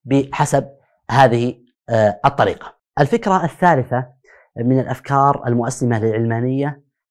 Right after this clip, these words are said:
آه، هي الح-، هي الحديث عن مهمة الدولة.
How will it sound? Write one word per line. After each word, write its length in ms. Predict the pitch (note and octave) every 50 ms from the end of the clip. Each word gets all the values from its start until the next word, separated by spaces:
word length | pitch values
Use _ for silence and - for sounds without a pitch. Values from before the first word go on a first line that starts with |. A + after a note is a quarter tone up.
| _ _ _ _ _ _ _ _ _ _ _ _ _ -
آه، 240 | A#2+ A#2 A2+ A2 G#2+ -
هي 160 | E3+ F#3+ G3
الح-، 360 | - - - - - - D#3+ F3 -
هي 140 | - E3+ F#3
الحديث 440 | E3 - - D3+ C3 F#3+ F#3+ F3 -
عن 240 | - D3 D3+ D#3 C#3+ -
مهمة 300 | D3 C3 D3 F#3+ F3 D3
الدولة. 420 | C3+ B2 G#2 A2 G2+ F2 - -